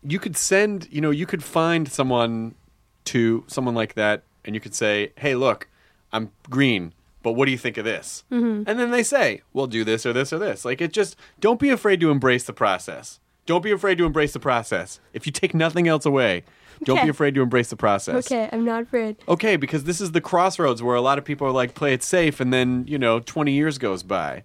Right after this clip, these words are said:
Speaker 2: Mm-hmm.
Speaker 1: Now you can't play it safe. You have to do this.
Speaker 2: Okay.
Speaker 1: All right?
Speaker 2: Okay.
Speaker 1: Unless you don't want to.
Speaker 2: Yay.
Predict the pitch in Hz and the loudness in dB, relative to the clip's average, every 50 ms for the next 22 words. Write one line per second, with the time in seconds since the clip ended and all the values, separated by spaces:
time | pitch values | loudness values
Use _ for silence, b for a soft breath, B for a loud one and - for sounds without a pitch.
0 | _ - 233 226 220 226 226 220 220 214 - _ - 117 123 135 147 156 156 139 | _ -8 -6 -2 -2 -2 0 0 -2 -4 -6 _ -12 -10 -8 -6 -4 0 2 2
1 | 131 117 110 104 101 110 - - - 131 120 - - - - 123 117 107 92 - | 2 2 0 -2 -4 -8 -10 -6 -4 -4 -4 -4 -8 -6 -4 -2 -2 -2 -2 -4
2 | - - - 131 123 101 90 - - - 104 98 101 110 107 104 107 - - - | -8 -4 -2 0 0 0 -2 -2 -4 -4 -4 -2 -2 -2 -2 -2 -2 -6 -12 -10
3 | 101 98 98 98 101 - - - - - - - - - 415 415 403 - - - | -2 2 2 2 2 0 -4 -6 -8 -12 -14 -14 -18 -12 -6 -6 -6 -6 -4 -6
4 | 294 311 330 285 - _ _ - - - 214 - 175 196 190 - 311 302 294 - | -2 0 0 -2 -2 _ _ -8 -6 -2 0 0 0 -2 -4 -6 -8 -8 -6 -4
5 | 262 233 226 226 _ _ - 262 349 370 - 294 277 226 202 175 180 233 294 359 | -6 -6 -6 -8 _ _ -2 0 0 0 0 0 0 0 0 0 2 0 0 0
6 | 349 339 - - - 302 262 | 2 0 0 0 0 -4 -6